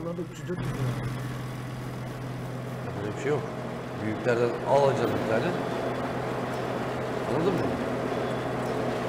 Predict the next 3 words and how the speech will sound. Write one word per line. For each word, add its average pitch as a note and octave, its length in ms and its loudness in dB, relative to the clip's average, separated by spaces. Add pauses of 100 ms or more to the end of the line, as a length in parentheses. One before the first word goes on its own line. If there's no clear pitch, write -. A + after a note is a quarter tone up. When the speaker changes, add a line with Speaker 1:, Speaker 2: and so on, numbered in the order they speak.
(1000)
Speaker 1:
İyi F#3 180 2
de E3 120 2 (300)
Karola'ya F3+ 580 0